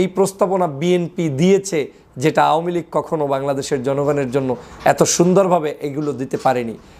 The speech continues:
এটা করার জন্য সাহসিকতার প্রয়োজন। বিএনপি জানে তারা ক্ষমতায় আসার দ্বার প্রান্তে বসে থেকেও তারা কিন্তু এই জায়গায় তাদের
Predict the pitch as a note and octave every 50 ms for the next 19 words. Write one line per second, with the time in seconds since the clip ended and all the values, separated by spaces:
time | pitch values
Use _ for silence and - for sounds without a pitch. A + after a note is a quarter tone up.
0 | - - - - F#3+ F#3 F#3 F#3 F#3 G3+ F#3+ D#3 F#3+ F#3 F3 F3 D#3 - E3+ F3+
1 | F#3+ F3+ - - D#3 E3 - D#3 D3 A2+ - D3+ D3+ F3 D3+ C#3 B2+ A2+ - -
2 | - - - - C3+ D#3 G#3 G#3+ G#3 G3 G3 G#3 F#3+ D3+ C#3 F#3+ G3+ G#3 G#3+ G3
3 | E3 A#2+ - - _ _ _ _ - E3+ E3+ F#3 F#3 F#3 E3 F3+ F#3+ G3+ G3+ G3+
4 | G#3+ G#3 G#3 G#3+ G#3 G#3 - - _ _ _ _ _ - D#3 F3+ F#3 - - A3
5 | G#3 G3 E3+ D#3 F#3+ F#3+ G3 F#3+ - - G#3 G3+ G3 F#3 G#3 F#3+ D3+ C#3+ F3+ A3
6 | G#3+ A#3 B3+ F#3+ C4 G#3+ G3 A3 E3+ B2+ - - _ _ _ _ _ - F3+ G3
7 | G#3+ G#3 G#3 G3+ F#3+ F3 D3 - G3 F#3+ F#3 F3+ - - - - G3 G3+ G#3+ A3
8 | A3 G3 D#3+ F#3+ F#3 F#3 F3 E3+ F3+ F3 E3+ - E3 D#3 D3+ E3 D#3